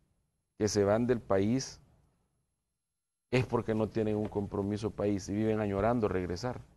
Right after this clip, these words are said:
Se van porque el país no les da las opor-, no les ofrece las oportunidades. Y, y, y en el momento en que tú decís, bueno, yo voy a poner un negocio, pero cada jueves estoy socando,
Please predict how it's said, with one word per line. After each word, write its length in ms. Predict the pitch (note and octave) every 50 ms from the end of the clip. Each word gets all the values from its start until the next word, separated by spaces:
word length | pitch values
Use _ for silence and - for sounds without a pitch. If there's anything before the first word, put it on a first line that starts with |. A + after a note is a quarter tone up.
| _ _ _ _ _ _ _ _ _ _ _ _ _ _ _ _ _ _ _ _ -
Se 160 | - A2 G#2+
van 160 | G2+ A2+ B2+
porque 260 | A#2+ - C#3+ C#3 - D3
el 80 | A#2+
país 300 | - - G#2+ A2 A#2+ C3
no 140 | C3 C3 C3+
les 140 | B2 B2 A2
da 140 | G2+ B2 C3
las 140 | C3+ C3
opor-, 320 | C3 B2+ - - G2+ G2+ - -
no 160 | - A2 B2 C3+
les 160 | C#3+ D3+ C#3
ofrece 580 | B2+ G#2 - - - C#3 D#3+ F3+ F3+ - C3
las 160 | G#2+ G2 G#2+ A2+
oportunidades. 1040 | G2+ - - F2+ F2 F2 - - F#2+ F2+ F2 F2+ F#2 F#2 F2 E2+ E2 - - - _ _ _ _ _ _ _ _ _ _ _ _ _ _ _ _ -
Y, 240 | - B2+ B2+ C3 - - - - - _ _ _ _ _ -
y, 160 | C#3 C3+ - - - - -
y 160 | C#3+ C3 B2 - - - - B2 -
en 120 | D3 D3
el 140 | D3 D3 C#3+
momento 400 | C#3 C3 C3+ D#3 F#3+ F#3+ - A#3+
en 60 | A#3
que 120 | A3+ - F3
tú 200 | D3+ - F3 F#3
decís, 240 | F3+ E3+ D#3+ F3+ D#3+
bueno, 260 | E3+ F3+ D#3 A#2+ - - - - - - _ -
yo 180 | G#2 A#2+ D3+
voy 160 | F3 G#3 G#3+
a 60 | G#3+ G3+
poner 320 | - D3 C#3 C#3 E3 F3+
un 140 | G3+ G3 F3
negocio, 560 | D3 C#3 D3 F3+ E3+ D3 - A2 G#2 G2+ A2 - - - _ _ _ _ _ _
pero 240 | - B2 A2+ G#2+ F#2+ -
cada 280 | - F3 F#3 G#3+ G#3 G3+
jueves 800 | F#3+ F3+ F3+ A3 B3+ B3 G3+ E3+ C3+ - - - - - - - - - _ _ _ _ _ _ _ _ _ _ _ _ _ _ _ _ _ _ _ _ _ _ -
estoy 320 | A#2 A2+ - - D#3+ F#3
socando, 500 | E3+ F#3 E3 - G3 G3+ G#3 G3 G#3+ -